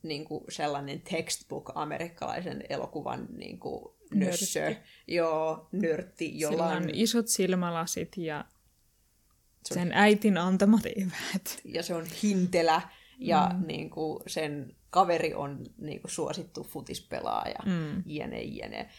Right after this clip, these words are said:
Speaker 1: Ja niinku, kun se alkaa sillä, että ne puhuu siitä autossa, kun ne on menossa kouluun, tai sen kaveri ajaa sen kouluun, kato, kun Arniella ei tietenkään ole omaa autoakaan,
Speaker 2: Mm.
Speaker 1: ää, tässä vaiheessa, niin,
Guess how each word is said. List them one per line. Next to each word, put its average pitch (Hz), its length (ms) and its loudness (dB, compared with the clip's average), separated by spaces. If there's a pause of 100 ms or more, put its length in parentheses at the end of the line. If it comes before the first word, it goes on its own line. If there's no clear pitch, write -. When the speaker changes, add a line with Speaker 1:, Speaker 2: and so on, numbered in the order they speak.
(160)
Speaker 1:
Ja 180 220 4
niinku, 180 380 -4 (200)
kun 190 100 -4
se 185 120 2
alkaa 202 640 4
sillä, - 440 -4 (100)
että - 320 -10 (460)
ne 185 120 0
puhuu 208 400 4
siitä 175 380 0 (280)
autossa, 170 680 4 (260)
kun 175 100 -4
ne 156 80 -2
on 151 60 -4
menossa 202 340 4
kouluun, 151 560 -2
tai 160 140 -4
sen 160 120 -8
kaveri 180 340 4
ajaa 156 320 2
sen 156 360 -8
kouluun, 151 300 -4
kato, 143 160 -8
kun 156 240 -14
Arniella 143 300 -4
ei 147 60 -6
tietenkään 143 320 -6
ole 135 120 -6
omaa 156 220 0
autoakaan, 190 460 4
Speaker 2:
Mm. 175 160 0 (720)
Speaker 1:
ää, 160 200 -2
tässä 170 280 -4
vaiheessa, 170 460 0
niin, 160 460 -4